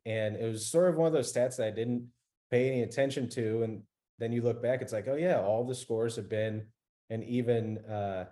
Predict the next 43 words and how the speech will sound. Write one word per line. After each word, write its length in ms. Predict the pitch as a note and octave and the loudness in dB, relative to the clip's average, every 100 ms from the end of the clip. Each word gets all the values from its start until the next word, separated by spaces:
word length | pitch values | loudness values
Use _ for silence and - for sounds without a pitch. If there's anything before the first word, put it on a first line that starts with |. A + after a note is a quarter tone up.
| - | -8
like, 200 | A2 G#2 | -6 -4
an 100 | A2+ | 0
even 300 | B2 B2+ A#2+ | 0 2 2
se-, 320 | A2+ - B2+ A#2 | 0 0 0 0
uh, 200 | G#2 G2+ | -2 -2
<laughs> 20 | |
divided 500 | G#2+ A#2 B2+ D#3 B2 | -2 -2 0 0 0
by 180 | A#2 A2 | 0 0
seven." 640 | - B2+ B2 A2+ G2+ G2+ - _ _ _ | 0 2 2 0 -6 -8 -12 _ _ _
Um, 420 | A2+ A2 G#2 G2 G2+ | -4 -2 -2 -2 -4
when 80 | |
you 80 | A2 | -2
look 200 | A2 A2 | -2 -2
back 300 | A2+ G#2+ G2+ | -2 -2 -2
at 200 | G#2 G#2 | -2 -2
is, 360 | G#2+ G#2+ G2+ - - | -2 -4 -4 -10 -10
uh, 360 | G2 F2+ F2+ F#2 - _ _ _ _ - - | -8 -8 -10 -12 -18 _ _ _ _ -20 -12
um, 300 | G2+ F2 F2 - | -10 -8 -6 2
thirty-five 540 | A#2 A2+ A2 A2+ A2 | 2 2 0 0 2
last 320 | G#2+ G#2+ - | 0 0 -2
week, 200 | G#2+ G#2 | -6 -6
fourteen 400 | - A2+ A2+ A#2 | -4 -4 -4 -6
the 80 | G#2+ | -4
week 240 | G#2 G#2 | -6 -6
before, 720 | G#2 - A2 G#2 G2+ G2 F#2+ - _ _ _ _ | -10 -12 -6 -2 0 -2 -6 -14 _ _ _ _
forty-two, 840 | A2+ A2 G#2+ G#2 A#2 G#2+ G2+ G2+ G2+ G2 | 0 0 0 -4 -4 0 0 -2 -6 -8
and 120 | G#2+ | -2
then 220 | G#2 G2 | 0 0
the 60 | G2+ | -2
North 200 | A#2 G#2+ | -2 -2
Dakota 280 | G#2 A#2 G#2+ | -2 -2 -2
game 200 | G2+ G2+ | -4 -6
is 100 | - | -2
thirty-eight, 600 | A#2 G2+ G2 G2 G#2 G2+ | -2 0 -2 -2 -4 -6
and 80 | |
then 160 | G2+ F#2+ | -10 -8
twenty-eight 500 | - A#2+ G#2 G2+ G2+ | -4 -2 0 -2 -4
before 280 | G2+ - A2 | -8 -4 -2
that, 320 | G#2+ G2+ G#2+ | 0 -2 -4
Northwestern. 640 | G2+ F#2+ A#2 G#2 - F#2+ | -8 -2 -2 -2 -4 -6
So 120 | F#2 A2+ | -2 0
I've 160 | G#2 | 0
got 360 | A#2+ B2 B2+ | 4 4 2